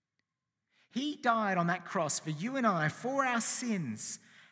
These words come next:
but death did not hold him down. He conquered the grave. He rose again. The scoreboard says, "Death, zero, Jesus, one." And if you trust Jesus,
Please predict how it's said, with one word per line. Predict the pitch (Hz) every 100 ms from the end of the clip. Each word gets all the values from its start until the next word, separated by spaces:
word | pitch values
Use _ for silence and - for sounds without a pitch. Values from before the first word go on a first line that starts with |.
| _ _ -
but | 185 160 190
death | 285 285 -
did | 240 208
not | 247 220
hold | 233 208
him | 202
down. | 196 185 117 107 - - _ _ _ _ _ - -
He | 247
conquered | - - 294 320 - 226
the | 170
grave. | 147 120 98 98 - -
He | 226
rose | 214 262 339 277 226
again. | 180 208 190 147 - -
The | 220
scoreboard | - 214 302 277 240 208
says, | - 202 190 196 - - -
"Death, | 220 269 - - 135
zero, | 139 247 220 185
Jesus, | 156 233 220 196 165 -
one." | 165 190 233 233 190 117 - - - _ _ _ _ _ _ _ _ _ _ _ -
And | -
if |
you | 196
trust | 240 - 240 226 -
Jesus, | 226 226 180 151 - -